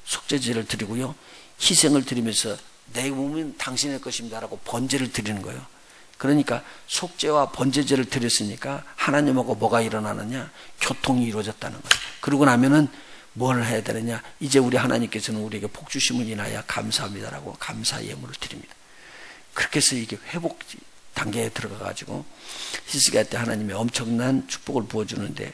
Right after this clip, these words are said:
절대 일어날 수가 없었던 때요. 근데 마지막 때에 하나님은 이 히스기야를 통해서 뭘 보여주느냐?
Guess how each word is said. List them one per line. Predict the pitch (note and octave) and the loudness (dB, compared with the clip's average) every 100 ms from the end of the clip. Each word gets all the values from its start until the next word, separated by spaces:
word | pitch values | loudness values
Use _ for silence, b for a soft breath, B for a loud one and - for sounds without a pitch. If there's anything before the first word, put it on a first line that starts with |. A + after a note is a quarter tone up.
| - | -8
절대 | - - E3 F3 - F3+ | -8 -6 -8 -10 -10 -8
일어날 | C3+ C3 A2+ | -6 -4 -4
수가 | - G2+ | -4 -6
없었던 | - - - C#3+ | -6 -8 -8 -14
때요. | - C#3 - - - - - - - - - | -12 -14 -16 -20 -20 -20 -20 -20 -20 -20 -6
근데 | A#2 | 2
마지막 | A2+ A2+ B2+ A#2+ - | 4 4 4 2 2
때에 | A#2 | -4
하나님은 | A2 A2 G#2 A#2+ A#2 B B B B - G#2 | -2 -2 -2 -2 -2 B B B B -12 -6
이 | A#2+ A#2 A2 A2+ | -2 0 0 -2
히스기야를 | - D3 - B2+ A#2+ | 0 2 2 2 0
통해서 | - G#2+ - | -4 -4 -4
뭘 | G2+ A2 | -2 -2
보여주느냐? | A2+ G#2+ G2 - G#2+ A2 | -2 -8 -8 -8 -8 -8